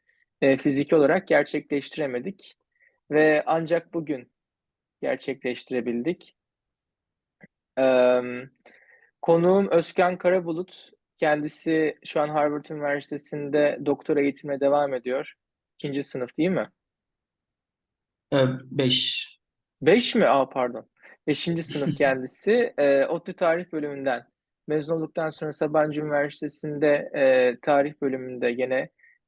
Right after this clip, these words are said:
Speaker 1: e, yüksek lisans eğitimini alıyor. Daha sonra, e, Harvard Üniversitesi'nden kabul alıp orada başlıyor iki bin on yedi yılında diye hatırlıyorum. Ee,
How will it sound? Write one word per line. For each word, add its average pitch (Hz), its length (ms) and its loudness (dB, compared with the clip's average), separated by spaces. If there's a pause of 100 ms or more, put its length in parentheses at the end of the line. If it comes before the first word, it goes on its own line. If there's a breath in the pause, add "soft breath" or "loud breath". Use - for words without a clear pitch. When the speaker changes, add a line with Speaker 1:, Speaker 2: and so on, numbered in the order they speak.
Speaker 1:
e, 139 60 -4
yüksek 131 380 -4
lisans 147 400 -2
eğitimini 135 400 -2
alıyor. 127 460 -2 (640)
Daha 165 200 0
sonra, 165 640 0
e, 147 60 -2 (840)
Harvard 151 340 0
Üniversitesi'nden 143 840 -4
kabul 156 260 0
alıp 156 220 0 (200)
orada 156 340 -2
başlıyor 143 480 0
iki 147 220 -8
bin 135 80 -6
on 135 100 -2
yedi 127 240 -6
yılında 117 500 -4 (840)
diye 127 160 2
hatırlıyorum. 123 680 -2 (1080)
Ee, 143 60 4